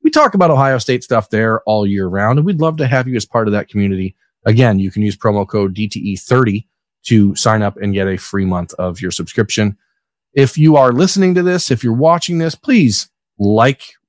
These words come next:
review, subscribe, tell your friends. Like, that's how we make money, and, uh, that's how we can continue to keep doing these things and talking about these things,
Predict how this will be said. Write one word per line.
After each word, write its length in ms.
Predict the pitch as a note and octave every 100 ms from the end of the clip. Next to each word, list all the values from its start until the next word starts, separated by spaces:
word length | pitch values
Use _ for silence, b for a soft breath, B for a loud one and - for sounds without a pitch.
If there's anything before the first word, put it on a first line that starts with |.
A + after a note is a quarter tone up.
| _
review, 560 | G2 F#2 G#2+ C3 C3
subscribe, 760 | C3 - F2 - A2+ A#2+ B2 B2
tell 200 | - F#3+
your 120 | C#3+
friends. 400 | - G2 A#2 A#2
Like, 180 | G2 - _ _ _ _
that's 200 | - A#2+
how 100 | D3
we 120 | C#3+ D3
make 220 | D3 G#2+
money, 400 | G#2+ B2+ G2 G#2+
and, 280 | G2 G2 G2
uh, 200 | G2 G2
that's 180 | G#2 -
how 120 | A2+
we 120 | A2+
can 180 | G#2+ A2
continue 420 | G#2+ - B2 A#2
to 220 | G#2 A2 G2+
keep 240 | - A2+
doing 300 | A2 A2 B2
these 220 | G2+ F#2+ -
things 320 | G2 G2+ F#2+
and 120 | F#2
talking 300 | G#2+ G#2 G2+
about 220 | F#2 F2+
these 180 | F2+ F2
things, 320 | F#2 F2+ -